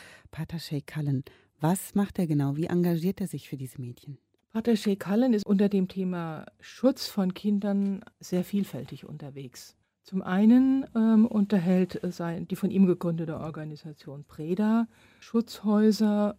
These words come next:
Speaker 2: für bedrohte Kinder. Also er holt zum Teil Mädchen und Kinder aus diesen prostituierenden Verhältnissen heraus. Er bietet ihnen die Möglichkeit zur Therapie, zum Schulbesuch, Begleitprogramme. Er versucht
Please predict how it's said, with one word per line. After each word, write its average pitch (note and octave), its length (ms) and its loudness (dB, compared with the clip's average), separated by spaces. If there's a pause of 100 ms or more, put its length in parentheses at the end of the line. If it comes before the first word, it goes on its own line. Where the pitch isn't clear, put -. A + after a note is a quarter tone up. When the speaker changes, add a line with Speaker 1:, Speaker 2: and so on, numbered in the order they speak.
(100)
Speaker 2:
für G3 720 0 (240)
bedrohte F3+ 760 0 (180)
Kinder. G#3+ 360 4
Also E3+ 120 2
er D#3+ 100 2
holt E3 140 -2
zum D3+ 240 -12 (160)
Teil D3+ 180 -10
Mädchen E3 360 -8
und E3 100 -12
Kinder F3+ 400 -4
aus E3 300 -10 (320)
diesen E3 160 -12
prostituierenden E3+ 800 -8
Verhältnissen D#3+ 680 -8
heraus. E3 640 -2
Er D#3+ 100 -2
bietet F3 320 -2
ihnen E3 160 -8
die E3+ 80 -4
Möglichkeit E3 580 -10
zur - 140 -16
Therapie, F#3+ 720 -8 (220)
zum F#3 180 -4
Schulbesuch, F#3 800 -4 (240)
Begleitprogramme. E3+ 1160 -2 (520)
Er E3 200 -10
versucht F3 800 -4